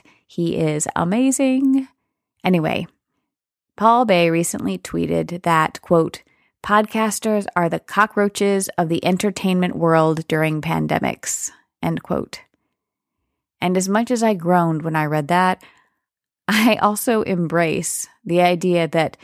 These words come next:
this medium could be a way that our community can bridge what feels like a chasm in our usual connection and remind us that we have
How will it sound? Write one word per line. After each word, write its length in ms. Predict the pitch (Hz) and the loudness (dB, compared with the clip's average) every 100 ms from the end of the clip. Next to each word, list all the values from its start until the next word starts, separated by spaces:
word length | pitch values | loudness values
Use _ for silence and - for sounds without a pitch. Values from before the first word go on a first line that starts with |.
| _ _ | _ _
this 260 | 185 247 214 | 0 2 2
medium 480 | 208 202 170 160 | 2 2 0 -2
could 340 | 156 - 220 208 | -4 -2 0 0
be 180 | 226 220 | 0 0
a 120 | 180 | 0
way 300 | 170 180 175 | 2 2 2
that 160 | 170 - | 0 0
our 180 | 170 190 | 0 0
community 840 | - 190 175 170 165 180 170 170 - - | -2 -2 0 -2 -4 -4 -4 -6 -12 -20
can 300 | - 185 175 | -4 -2 -2
bridge 440 | 156 185 196 185 - | 0 2 2 2 0
what 240 | 202 - - | 0 0 -2
feels 340 | 196 196 185 | 0 2 0
like 160 | 175 170 | -2 -4
a 80 | |
chasm 800 | 165 - 196 202 202 165 143 147 - _ _ _ - | -10 -6 2 2 4 0 0 -4 -10 _ _ _ -4
in 140 | 175 | 0
our 260 | - 170 180 | 2 4 4
usual 520 | 156 170 165 175 170 | 2 0 2 2 0
connection 720 | - 170 185 - - - 185 - _ _ _ _ _ _ | -2 -2 -2 -4 -4 -4 -6 -12 _ _ _ _ _ _
and 160 | 180 185 | 0 2
remind 500 | 185 180 185 226 190 | 2 2 2 2 4
us 380 | 156 160 - - _ _ | 2 0 -4 -8 _ _
that 300 | - 185 175 | -4 -4 -2
we 300 | 175 202 208 | 0 2 4
have 520 | 214 - 180 170 170 | 0 -2 -2 0 -2